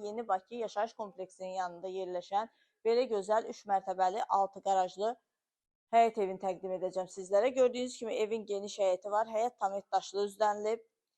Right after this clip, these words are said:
Evimiz tam yaşayışlı ərazidə yerləşir. Qazı, suyu, işığı daimi, sənədi isə Kupçadır. İlk öncə sizi evimizin qarajı ilə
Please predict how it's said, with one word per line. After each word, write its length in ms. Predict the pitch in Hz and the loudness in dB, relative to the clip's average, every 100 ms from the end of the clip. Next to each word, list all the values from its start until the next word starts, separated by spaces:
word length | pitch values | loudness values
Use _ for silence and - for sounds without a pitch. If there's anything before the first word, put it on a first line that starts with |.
| _ _ - | _ _ 2
Evimiz 340 | 269 269 349 | 2 2 2
tam 180 | 302 247 | 2 2
yaşayışlı 560 | 214 220 202 - 208 202 175 - | 2 2 2 2 4 4 4 4
ərazidə 400 | 208 196 185 208 | 6 6 4 2
yerləşir. 480 | 220 233 233 254 254 | 2 4 2 0 2
Qazı, 300 | 214 214 226 | 4 4 0
suyu, 240 | - 202 185 | -8 -6 -6
işığı 260 | - 190 185 | -6 -6 0
daimi, 320 | 196 185 190 247 | 2 2 0 -4
sənədi 480 | 226 196 185 220 | -4 -4 -4 -8
isə 160 | - 247 | -10 -10
Kupçadır. 480 | _ - 190 220 254 | _ -4 -2 0 -4
İlk 240 | 302 - 240 | -6 -6 -6
öncə 180 | 214 - | -6 -10
sizi 320 | 185 226 277 _ _ _ | -4 -2 -2 _ _ _
evimizin 460 | 233 214 202 254 240 | 0 0 -2 -2 2
qarajı 400 | 202 190 196 220 | 4 4 0 2
ilə 180 | 214 | 4